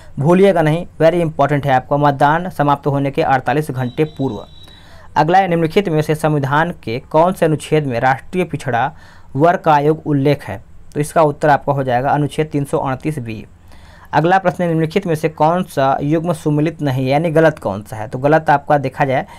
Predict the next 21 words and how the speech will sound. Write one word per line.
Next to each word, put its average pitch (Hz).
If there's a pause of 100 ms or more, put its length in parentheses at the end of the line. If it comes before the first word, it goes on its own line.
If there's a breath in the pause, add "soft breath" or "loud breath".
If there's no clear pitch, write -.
(320 loud breath)
तो 131
ऑप्शन 160
एक 160
और 151
तीन 160
यहाँ 139
पे 147
हो 139
जाएगा। 131
देखिए 165
विधि 156
द्वारा 147
स्थापित 156
प्रक्रिया 147
जो 151
है 151
ब्रिटेन, 147
यही 143
आपका 139
गलत 110
है, -